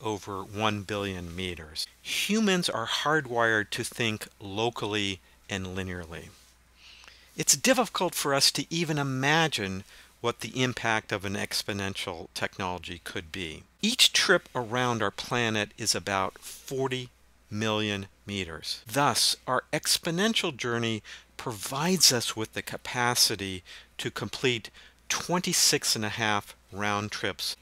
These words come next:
across the globe. So this all becomes possible when we digitize biology. And so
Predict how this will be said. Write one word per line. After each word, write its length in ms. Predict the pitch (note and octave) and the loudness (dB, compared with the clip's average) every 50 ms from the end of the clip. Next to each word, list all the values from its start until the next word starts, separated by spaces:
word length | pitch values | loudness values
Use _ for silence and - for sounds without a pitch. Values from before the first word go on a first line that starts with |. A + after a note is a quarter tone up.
| - - | -6 -6
across 840 | G#2+ - - - - - - - B2+ A#2 A2 G#2 G2 - - - - - - - | -6 -6 -6 -6 -6 -4 2 4 6 6 6 6 4 2 0 -2 -2 -6 -8 -8
the 80 | G2 | -8
globe. 380 | E2+ F2 F2+ F2+ E2+ D#2 D#2 - _ _ _ _ _ _ _ _ _ _ _ _ _ _ _ _ _ | -8 -6 -8 -8 -8 -8 -12 -14 _ _ _ _ _ _ _ _ _ _ _ _ _ _ _ _ _
So 280 | - - - E3+ E3 D#3+ - - - D#3+ | -8 -4 -2 0 0 0 -2 -6 -10 -6
this 240 | C3+ G3 B3 - - - - | -4 -2 -2 -2 -4 -6 -8
all 260 | - E3 F#3 G#3+ G3 | -10 -6 -6 -4 -4
becomes 440 | F#3 - - - F3+ D#3 D3+ - - | -4 -6 -6 -6 -6 -6 -6 -8 -8
possible 920 | - - - - C#3 C#3 D3 - - C#3 A2 G2+ A2 G#2+ G2+ G2+ G#2 - _ _ - _ _ _ _ _ _ | -10 -10 -8 -6 -4 -4 -4 -4 -6 -6 -6 -6 -6 -4 -4 -6 -6 -10 _ _ -20 _ _ _ _ _ _
when 180 | C3+ B2 A#2+ B2 | -10 -8 -6 -6
we 140 | B2 A#2+ | -6 -6
digitize 1080 | G#2 F2+ - - C3 C#3 D3+ E3 D3 - - - B2+ A#2 A#2 A2+ A2 G#2+ G#2 G2 - - - _ - | -8 -10 -8 -6 -6 -4 -4 -6 -8 -8 -8 -8 -6 -6 -4 -4 -4 -4 -4 -6 -6 -8 -10 _ -12
biology. 720 | G#2 G#2+ G#2+ G2+ F#2+ F2+ E2 F#2+ G2+ - - A2+ B2 - _ _ _ _ _ _ _ _ _ - | -8 -8 -6 -6 -6 -6 -8 -8 -10 -14 -16 -16 -20 -20 _ _ _ _ _ _ _ _ _ -10
And 200 | B2+ B2+ B2 B2 | -8 -8 -6 -4
so 440 | - - F3+ E3+ E3 D#3+ D3+ - | -4 -2 0 0 0 -2 -4 -8